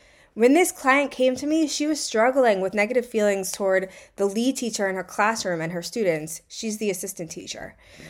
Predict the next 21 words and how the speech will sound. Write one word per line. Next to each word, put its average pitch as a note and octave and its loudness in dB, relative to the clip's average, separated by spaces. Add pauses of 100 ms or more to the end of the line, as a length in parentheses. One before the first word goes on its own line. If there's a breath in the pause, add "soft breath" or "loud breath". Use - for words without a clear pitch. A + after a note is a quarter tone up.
(120 loud breath)
Her B3 6
patience B3 0
was G#3+ -2
slowly B3 6
disappearing, A3+ 0
and G#3 -4
she A3+ -4
was A3 -4 (180)
desperate B3 0
to A3 -6
change G3+ -2
the F#3+ -6
situation. F#3+ -4 (680 soft breath)
That G#3 6
desperate B3+ 4
feeling A#3 0
led A3 4
her A#3 0
to B3 -2
start - 0
working G3+ 0